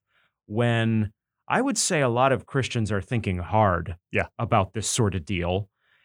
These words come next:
Speaker 1: And even we may be kinda late in the game. Like, in other words, if you're seeing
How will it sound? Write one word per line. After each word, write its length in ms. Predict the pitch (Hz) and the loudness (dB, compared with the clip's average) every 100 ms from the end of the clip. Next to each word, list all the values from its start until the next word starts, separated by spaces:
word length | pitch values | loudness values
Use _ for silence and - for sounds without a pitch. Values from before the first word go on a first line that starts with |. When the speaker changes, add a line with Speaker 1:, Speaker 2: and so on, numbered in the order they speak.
| _ | _
Speaker 1:
And 160 | 127 127 | -4 0
even 320 | 214 220 139 | 2 2 2
we 100 | 120 | 2
may 200 | 113 117 | 2 2
be 120 | 110 | 0
kinda 260 | 110 127 101 | -2 -2 -2
late 300 | 90 113 123 | 0 0 0
in 140 | 101 | -2
the 80 | 92 | -4
game. 460 | 85 110 107 82 85 | -4 -2 -2 -2 -4
Like, 260 | 101 104 | -2 -2
in 80 | 110 | -2
other 160 | 107 104 | 0 0
words, 380 | 104 98 - - | 0 0 -2 -6
if 140 | 101 | -6
you're 100 | 113 | -6
seeing 580 | 113 - 123 110 101 92 | -2 0 2 2 2 -2